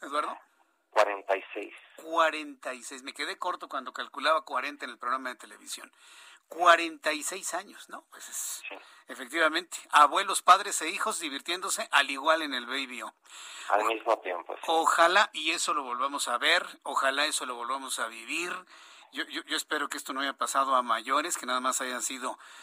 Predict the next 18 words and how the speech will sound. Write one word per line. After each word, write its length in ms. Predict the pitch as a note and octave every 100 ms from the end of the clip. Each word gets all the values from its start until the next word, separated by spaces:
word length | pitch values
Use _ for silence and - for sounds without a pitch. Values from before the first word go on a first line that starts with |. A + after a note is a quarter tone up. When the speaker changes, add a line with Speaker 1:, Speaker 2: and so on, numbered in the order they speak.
| - -
Speaker 1:
pues, 200 | D3 B2+
el, 440 | C#3 B2 A#2 A2+ A2+
el, 320 | A#2 B2 - - - - C#3
lo, 160 | C3+ D3+
lo 160 | E3 E3+
que 100 | D#3+
se 140 | E3
puede 240 | - G3 G3+
cambiar 400 | E3 D3 D#3+ E3
y 80 |
reparar. 600 | C#3+ C3+ - A#2 A#2 F#3 - - _ - - - -
Y 120 | D#4
bueno, 160 | A#3 A#3
pues 100 | G3
estaremos 320 | G#3 A3 G#3+
muy 140 | G#3+
atentos 380 | G3+ G#3+ G#3 -
con, 480 | F3+ F3 E3 D#3